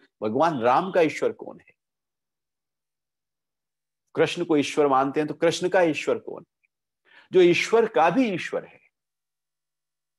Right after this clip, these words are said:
अर्थात ईश्वर यहां पर जो साकार रूप में जिसको हम ईश्वर कह रहे हैं, तो उस का भी जो ईश्वर निराकार रूप में पूरे ब्रह्मांड में व्याप्त है।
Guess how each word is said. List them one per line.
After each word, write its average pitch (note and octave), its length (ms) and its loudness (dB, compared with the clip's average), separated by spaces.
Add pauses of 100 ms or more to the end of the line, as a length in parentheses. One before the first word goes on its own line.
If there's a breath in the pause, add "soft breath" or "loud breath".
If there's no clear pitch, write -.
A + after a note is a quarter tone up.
(120)
अर्थात - 480 0
ईश्वर G#3 400 2
यहां D3+ 280 0
पर - 180 -2
जो E3+ 140 0
साकार D#3+ 600 0
रूप C3+ 320 -4
में D3+ 140 -4
जिसको A#2+ 280 -4
हम A2+ 100 -8
ईश्वर D3+ 360 -2
कह G2 200 -4
रहे F#2+ 280 -8
हैं, E3+ 240 -12 (420)
तो F3 160 4
उस - 380 -4 (560)
का D#3 120 2
भी G#3 140 0
जो F#3+ 80 2
ईश्वर D#3+ 360 2
निराकार C3+ 720 0
रूप D3 260 -2
में B2+ 240 -6 (260)
पूरे G3 220 4
ब्रह्मांड A#2+ 640 0
में C#3 120 0
व्याप्त G2+ 480 -4
है। - 100 -18